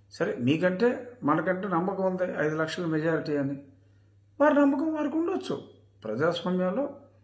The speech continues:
వారి పార్టీ గురించి వారు తిరగవచ్చు. But దానికి,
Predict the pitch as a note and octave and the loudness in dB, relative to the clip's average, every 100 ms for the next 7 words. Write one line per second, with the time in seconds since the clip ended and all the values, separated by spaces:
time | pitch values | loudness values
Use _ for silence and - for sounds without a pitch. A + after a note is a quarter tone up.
0 | _ _ - C4 B3+ A#3 A#3 B3 A#3+ C4 | _ _ -6 -2 2 0 2 0 0 -4
1 | - D4 C4+ C#4 C4+ B3 F3 - - - | -4 -4 2 4 6 4 0 -6 -16 -20
2 | _ _ _ _ _ _ _ _ _ - | _ _ _ _ _ _ _ _ _ -6
3 | B3+ B3+ D4 C4 B3 E3 A#3+ | 2 4 4 4 2 2 0